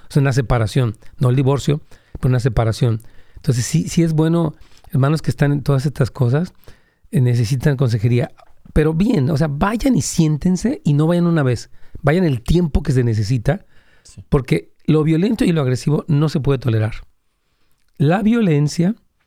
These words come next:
Speaker 1: es un delito, la violencia familiar.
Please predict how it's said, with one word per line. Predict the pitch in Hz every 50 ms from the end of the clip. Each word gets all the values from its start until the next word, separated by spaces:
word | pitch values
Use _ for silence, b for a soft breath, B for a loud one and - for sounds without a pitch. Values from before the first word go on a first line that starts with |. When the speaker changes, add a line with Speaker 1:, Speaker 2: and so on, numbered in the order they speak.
| _ _ _ _ _ _ _ -
Speaker 1:
es | 143 127 -
un | 156 156
delito, | 143 131 117 117 127 107 - 135 - - - - - - - _ - - - - - -
la | - 120
violencia | 113 123 123 139 123
familiar. | 120 113 113 107 107 98 - -